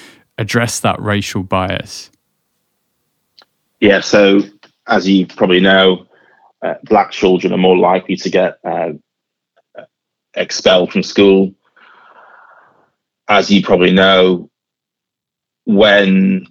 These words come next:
Speaker 2: children start right at the beginning of the schooling system, there isn't any difference really in terms of ethnicity, but by the end of the schooling system, uh, challenges or structural challenges seem to mean that,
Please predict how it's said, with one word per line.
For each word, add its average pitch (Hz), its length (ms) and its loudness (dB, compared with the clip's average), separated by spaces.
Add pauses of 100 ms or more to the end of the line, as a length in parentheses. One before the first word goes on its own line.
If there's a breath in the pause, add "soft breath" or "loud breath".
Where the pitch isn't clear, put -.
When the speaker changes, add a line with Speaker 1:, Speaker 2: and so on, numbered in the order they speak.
(120)
Speaker 2:
children 98 540 0
start 92 560 -2
right 98 300 0
at 87 60 -8
the 90 60 -6
beginning 92 440 -2
of 90 60 -4
the 85 40 -8
schooling 90 400 -4
system, 92 720 -4 (300)
there 98 180 0
isn't 95 320 -2 (240)
any 92 220 -2
difference - 560 -2
really 90 300 4
in 90 100 -4
terms 90 440 0
of 85 160 2
ethnicity, 87 720 -2
but 80 160 -6
by 98 160 2
the 90 140 2
end 98 180 4
of 92 60 2
the 87 80 -4
schooling 87 360 -2
system, 87 520 -6 (760 loud breath)
uh, - 80 -10 (180)
challenges 87 1040 -2 (540)
or - 120 -6
structural - 460 -2
challenges 92 680 0
seem 92 440 -2
to 92 120 -6
mean 90 420 0
that, 90 260 -2